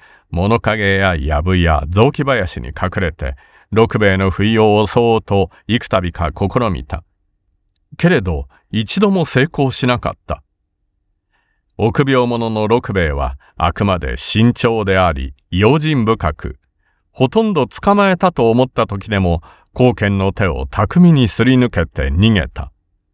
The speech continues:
まるで素人がうなぎをつかみでもするように、スルスルとコウケンの手をすり抜け、風のように素早く逃げてしまうのである。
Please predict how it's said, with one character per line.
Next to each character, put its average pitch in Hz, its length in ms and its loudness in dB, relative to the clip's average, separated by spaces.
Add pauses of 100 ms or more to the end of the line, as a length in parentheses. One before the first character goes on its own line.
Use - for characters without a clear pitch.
(580)
ま 98 180 0
る 147 140 0
で 120 260 0
素 170 340 2
人 107 160 -2
が 95 260 0
う 110 100 0
な 170 160 2
ぎ 160 160 -2
を 135 100 -2
つ - 120 -10
か 156 100 0
み 147 100 -6
で 98 100 -4
も 71 140 -8
す - 140 -8
る 98 80 0
よ 92 180 0
う 80 40 0
に、 69 180 -4 (400)
ス - 160 -2
ル 233 100 4
ス 147 120 0
ル 104 120 0
と 76 320 -6 (120)
コ 131 140 2
ウ 113 40 -2
ケ 95 120 -8
ン 85 100 -4
の 78 120 -6
手 - 160 -6
を 69 160 -8
す - 220 -4
り 117 100 0
抜 110 140 2
け、 67 240 -6 (420)
風 101 300 2
の 117 140 2
よ 113 160 2
う 104 60 0
に 90 140 0
素 107 160 -2
早 107 280 0
く - 160 -10
逃 90 180 0
げ 143 120 0
て 87 160 -2
し - 140 -2
ま 95 160 2
う 92 60 -2
の 78 140 -2
で 73 120 -4
あ 65 120 4
る。 65 200 -6